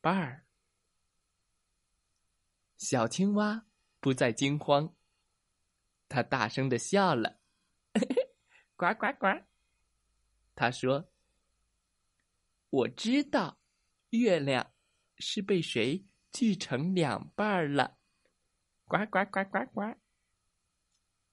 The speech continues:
小朋友们，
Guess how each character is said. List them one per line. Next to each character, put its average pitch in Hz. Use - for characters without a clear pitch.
小 107
朋 147
友 170
们， 196